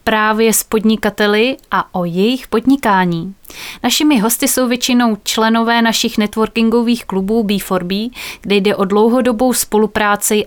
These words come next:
a vzájemnou podporu a oporu.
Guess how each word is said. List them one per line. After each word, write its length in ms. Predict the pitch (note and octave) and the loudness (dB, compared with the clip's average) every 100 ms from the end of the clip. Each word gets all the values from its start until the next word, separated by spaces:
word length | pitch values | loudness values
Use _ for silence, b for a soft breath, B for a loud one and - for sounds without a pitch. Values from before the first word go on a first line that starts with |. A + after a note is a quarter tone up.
| - | 0
a 260 | F#3 F3+ | 0 2
vzájemnou 800 | F3 - F#3 F#3+ F#3+ F#3+ F#3+ F#3 | 0 0 2 2 2 2 2 0
podporu 600 | F#3 F3+ - G#3 G3+ F#3+ - - B B B B B | -2 -4 -2 0 0 -2 -8 -20 B B B B B
a 180 | A#3+ - | -6 -4
oporu. 420 | E3+ - E3 D#3 | -6 -10 -10 -10